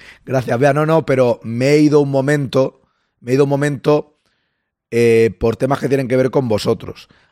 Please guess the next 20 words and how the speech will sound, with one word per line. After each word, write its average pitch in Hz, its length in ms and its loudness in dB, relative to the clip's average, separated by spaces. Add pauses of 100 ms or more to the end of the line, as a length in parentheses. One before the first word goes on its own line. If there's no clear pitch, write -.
(140)
Acaba 165 360 2
de 175 80 4
venir 165 540 0 (340)
la 123 200 0
empresa 139 340 2
de 151 80 4
transportes 156 920 -2
a 139 120 -2
por 131 160 0
las 117 140 -2
camisetas. 107 800 -4 (720)
Desde 117 280 -2
aquí 120 160 -2
le 147 120 2
doy 147 80 2
las 139 100 0
gracias 139 300 0
al 131 100 0
señor 127 420 0
Nugovic, 151 840 0